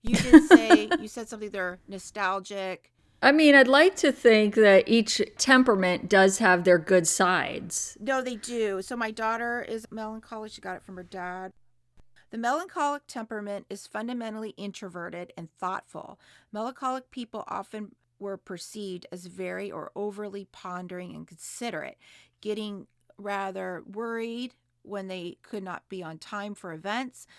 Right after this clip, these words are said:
Speaker 1: Melancholics can be highly creative in activities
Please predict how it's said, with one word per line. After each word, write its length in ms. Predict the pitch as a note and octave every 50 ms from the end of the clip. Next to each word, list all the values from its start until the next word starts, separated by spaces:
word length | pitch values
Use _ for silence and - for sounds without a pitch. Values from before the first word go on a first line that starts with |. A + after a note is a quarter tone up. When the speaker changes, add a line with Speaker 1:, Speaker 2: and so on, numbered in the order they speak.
| _ _ _ _
Speaker 1:
Melancholics 640 | - G3 F#3+ F#3+ G3 G3 - G#3+ G3 F#3+ F#3 - -
can 160 | - - F#3
be 180 | F3 F3+ E3+ D#3+
highly 320 | F3+ - F#3 F#3 F3+ E3+
creative 720 | E3 - - F3 E3+ E3+ F3 F3+ F#3+ A3 B3 C4+ C#4+ C4+ _ -
in 80 | F3+ F3
activities 720 | D#3+ D#3 - - F#3+ G3 G3+ A3 A#3+ B3+ C#4 C#4+ C#4 -